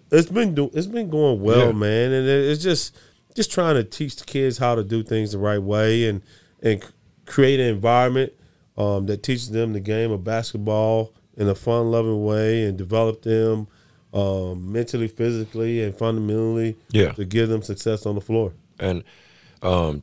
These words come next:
Speaker 2: two more questions before we get out here. Um, one, I, well, my last episode, I had, uh, Ruthie Bolton on here.
Speaker 1: Uh-huh.
Speaker 2: And so, um, and obviously you having daughters and, and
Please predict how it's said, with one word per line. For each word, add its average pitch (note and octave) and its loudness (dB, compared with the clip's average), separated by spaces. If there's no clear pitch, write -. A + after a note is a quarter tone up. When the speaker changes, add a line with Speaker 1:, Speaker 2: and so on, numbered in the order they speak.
Speaker 2:
two A2+ 0
more G#2 6
questions F2 2
before D#2 -4
we D#2 -4
get D2+ -6
out C2+ -12
here. D2 -8
Um, D#2 -4
one, F2+ 0
I, - -10
well, F2+ -4
my F#2 2
last A2 6
episode, F#2 4
I D#2+ 2
had, E2 0
uh, D2 -2
Ruthie F2+ -4
Bolton D#2+ -2
on C2+ -8
here. - -14
Speaker 1:
Uh-huh. G#2 -6
Speaker 2:
And D#2 -8
so, D2+ -2
um, D#2 -4
and E2 -2
obviously D#2+ 0
you E2 -4
having D#2 -2
daughters D2+ 0
and, C#2 -8
and C#2+ -8